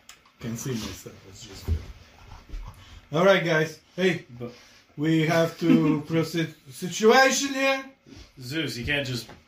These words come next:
Speaker 1: They, they
Speaker 2: punch
Speaker 1: play,
Speaker 2: her in the
Speaker 1: they
Speaker 2: face.
Speaker 1: play. No, he have the little gun.
Speaker 2: He
Speaker 1: So
Speaker 2: is
Speaker 1: yeah. So what? What happened is lately?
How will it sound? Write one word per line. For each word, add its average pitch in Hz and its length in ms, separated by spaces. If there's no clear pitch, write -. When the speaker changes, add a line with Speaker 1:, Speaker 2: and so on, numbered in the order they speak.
Speaker 1:
They, 139 120
they 151 240
Speaker 2:
punch 160 300
Speaker 1:
play, - 100
Speaker 2:
her 131 60
in 120 60
the 117 100
Speaker 1:
they 139 60
Speaker 2:
face. 135 420
Speaker 1:
play. 175 100
No, 139 300
he 131 140
have 127 300
the 120 100
little 120 400
gun. 120 500
Speaker 2:
He 131 120
Speaker 1:
So 185 100
Speaker 2:
is 208 100
Speaker 1:
yeah. 214 180
So 202 280
what? 214 260
What 196 180
happened 208 400
is 185 280
lately? 190 760